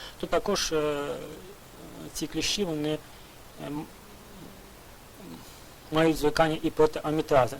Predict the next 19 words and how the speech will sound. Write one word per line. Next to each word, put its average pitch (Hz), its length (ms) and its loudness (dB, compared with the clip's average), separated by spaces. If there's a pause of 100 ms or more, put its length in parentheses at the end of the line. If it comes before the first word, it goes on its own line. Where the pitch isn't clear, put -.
(100)
но 170 100 4
не 165 120 2
навпаки. 151 480 -2 (800)
Е, 139 120 -6
при 160 100 8
ам-, 160 160 2 (320)
вживанні 156 360 6
амі-, 156 200 -2 (400)
препаратів 151 420 4
з 143 40 -2
амітразою 170 600 4
не 156 120 -2
виникає 147 440 4
звикання 147 440 2
до 139 380 0 (300)
перитероїдів. 143 640 0 (420)
Це 156 80 0
варто 151 280 4
запам'ятати 139 720 -2